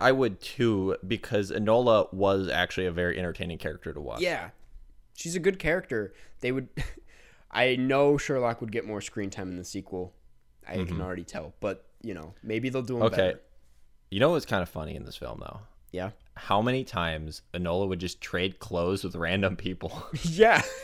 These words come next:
Speaker 2: <laughs> I was thinking that.
Speaker 1: So, "Do you wanna trade clothes? I'll give you five pounds."
Speaker 2: <laughs>
Speaker 1: She did it, like, three times.
Speaker 2: Yeah.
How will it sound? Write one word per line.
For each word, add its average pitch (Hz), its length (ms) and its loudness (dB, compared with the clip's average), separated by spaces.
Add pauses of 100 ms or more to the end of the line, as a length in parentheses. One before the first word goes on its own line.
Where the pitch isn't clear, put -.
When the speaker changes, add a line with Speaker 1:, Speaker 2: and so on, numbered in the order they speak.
(140)
Speaker 2:
<laughs> - 340 -6
I - 160 2
was 254 160 -2
thinking 190 400 -4
that. 202 140 -2 (800)
Speaker 1:
So, - 100 0
"Do 139 80 0
you 220 60 6
wanna 269 100 6
trade 190 220 0
clothes? 117 440 2 (140)
I'll 131 60 4
give 143 100 2
you 127 60 -4
five 123 360 8
pounds." 123 280 2 (280)
Speaker 2:
<laughs> - 80 -2 (1080)
Speaker 1:
She - 160 -2
did 190 60 4
it, 196 40 0
like, 180 240 2
three 127 220 2
times. 113 580 -2 (580)
Speaker 2:
Yeah. 123 300 4